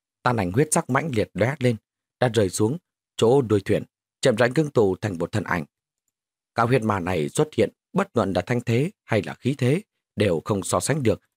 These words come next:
với hai gã huyết ma trước đó. Lý Giật nhìn hắn cười lạnh một tiếng rồi nói, "Hãy cho một chiêu huyết ảnh đại pháp." Gã huyết ma này kêu lên một tiếng, trường đao hẹp dài trên tay, từ xa xa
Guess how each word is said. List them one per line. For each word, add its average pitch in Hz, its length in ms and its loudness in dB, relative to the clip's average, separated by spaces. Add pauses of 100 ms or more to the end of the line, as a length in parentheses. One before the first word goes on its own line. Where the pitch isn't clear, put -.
(120)
với 117 100 2
hai 104 180 -2
gã 101 180 0
huyết 127 180 0
ma 92 200 -2
trước 127 160 -2
đó. 117 220 0 (800)
Lý 156 120 4
Giật 143 160 2
nhìn 104 180 0
hắn 120 340 -2
cười 110 180 2
lạnh 87 160 -4
một 82 180 -6
tiếng 143 180 2
rồi 101 140 2
nói, 131 240 -2 (540)
"Hãy 95 360 2
cho 113 100 2
một 87 220 -4
chiêu 98 240 2
huyết 123 180 0
ảnh 71 260 -4
đại - 140 -2
pháp." 156 260 0 (920)
Gã 127 80 4
huyết 170 220 2
ma 135 120 2
này 98 380 0
kêu 113 180 2
lên 104 200 0
một 82 180 -8
tiếng, 147 240 0 (440)
trường 123 140 2
đao 151 120 2
hẹp 113 220 -2
dài 95 340 -2
trên 120 160 0
tay, 120 240 0 (400)
từ 123 200 4
xa 139 200 0
xa 131 260 0